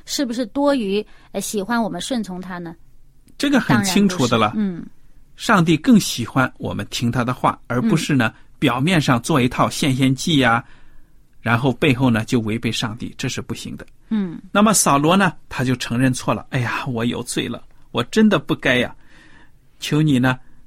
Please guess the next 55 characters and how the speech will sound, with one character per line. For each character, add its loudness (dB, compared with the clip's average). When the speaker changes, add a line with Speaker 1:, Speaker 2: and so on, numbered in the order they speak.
Speaker 2:
求 -4
你， -2
你 -2
想 2
想 2
办 4
法 4
怎 0
么 -2
帮 6
助 4
我， -2
让 2
我 2
敬 0
拜 0
耶 0
和 -2
华。” -2
Speaker 1:
哎， 2
其 -2
实 0
他 0
说 0
这 2
话 4
之 -2
前 -2
呢， 4
是 -4
这 0
个 0
撒 0
母 2
耳 4
已 -2
经 6
向 2
他 2
指 -4
明 0
说 0
上 4
帝 -2
要 0
拣 -4
选 -4
另 -2
外 -4
一 -10
个 -8
人 -10
做 -8
王 -14
了。 -16